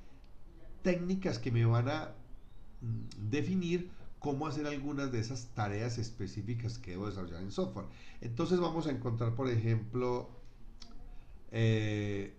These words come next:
métodos que nos van a decir cómo hacer requerimientos, o métodos que nos van a decir cómo hacer diseño, o métodos que nos van a especificar cómo hacer pruebas, etcétera. Entonces,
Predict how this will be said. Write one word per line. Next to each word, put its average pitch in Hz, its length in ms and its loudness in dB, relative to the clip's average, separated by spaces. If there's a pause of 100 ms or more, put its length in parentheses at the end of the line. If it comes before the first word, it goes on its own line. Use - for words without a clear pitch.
métodos 175 640 4
que 131 100 0
nos 113 160 4
van 110 160 0
a 127 60 2
decir - 280 -2
cómo 117 220 2
hacer 113 180 4
requerimientos, 113 800 -2 (480)
o 120 140 4
métodos 147 580 4
que 131 140 0
nos 113 180 4
van 110 200 2
a 131 60 2
decir 113 640 6 (920)
cómo 127 960 6
hacer 107 680 2
diseño, 117 520 0 (320)
o 110 80 -4
métodos 156 720 2 (840)
que 131 160 2
nos 117 280 4
van 123 240 2
a 139 60 2
especificar 117 1000 4 (920)
cómo 131 340 4
hacer 120 320 0
pruebas, 147 580 6
etcétera. 87 420 -4
Entonces, 113 360 -2